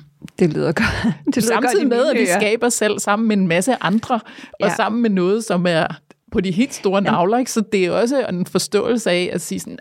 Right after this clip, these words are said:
Speaker 2: "Jamen, jeg skaber det hele selv," og sådan, ja, men
Speaker 1: Det er samspillet med, og balancen måske tilbage
Speaker 2: med om-,
Speaker 1: til, ja.
Speaker 2: med omgivelserne, ikke?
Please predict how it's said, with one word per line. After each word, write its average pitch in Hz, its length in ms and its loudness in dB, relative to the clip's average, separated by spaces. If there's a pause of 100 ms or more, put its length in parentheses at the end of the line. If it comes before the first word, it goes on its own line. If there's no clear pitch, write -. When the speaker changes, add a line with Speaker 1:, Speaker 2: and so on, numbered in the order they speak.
Speaker 2:
"Jamen, 226 140 4
jeg 190 180 2 (340)
skaber - 440 0
det 180 80 2
hele 190 220 2
selv," 190 300 -2
og 180 80 -2
sådan, 175 240 -2
ja, - 180 0 (100)
men 135 220 -6 (340)
Speaker 1:
Det - 60 4
er 202 40 0 (100)
samspillet 214 680 0
med, 196 120 -4
og 214 180 0
balancen 185 540 2
måske 180 420 0
tilbage 196 320 -2
Speaker 2:
med - 80 0
om-, 180 200 2
Speaker 1:
til, - 280 -14
ja. 180 120 2
Speaker 2:
med 160 80 2
omgivelserne, 175 560 0
ikke? 294 120 0